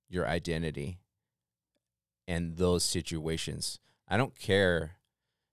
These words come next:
how hard your child wa-, how, how hard your childhood was. Every, I could throw a rock right now, probably hit the staff in this room with a rock, and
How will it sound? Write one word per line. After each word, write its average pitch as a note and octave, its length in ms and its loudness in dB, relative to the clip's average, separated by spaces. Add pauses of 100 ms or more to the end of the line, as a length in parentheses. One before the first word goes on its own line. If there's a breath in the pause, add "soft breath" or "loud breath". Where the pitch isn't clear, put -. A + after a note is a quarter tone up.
how F#2+ 200 8
hard F2+ 260 4
your F2+ 140 -2
child F2 340 2
wa-, D#2+ 220 -4 (220)
how, F#2 200 2 (320)
how G#2 160 6
hard G#2+ 300 6
your F#2+ 80 -2
childhood F2+ 420 4
was. D#2 460 -4 (640)
Every, A2+ 380 2
I G2+ 140 6
could A#2+ 140 -4
throw A2+ 180 4
a G2 80 8
rock F#2 320 2
right F#2+ 220 2
now, F2 400 0 (480)
probably F2 240 0
hit F#2+ 140 -2
the - 60 -12
staff F2+ 400 2
in F#2+ 60 -6
this F#2+ 160 -4
room F#2+ 160 -4
with F#2+ 120 -6
a G2+ 60 -4
rock, F2 400 0
and E2 160 -10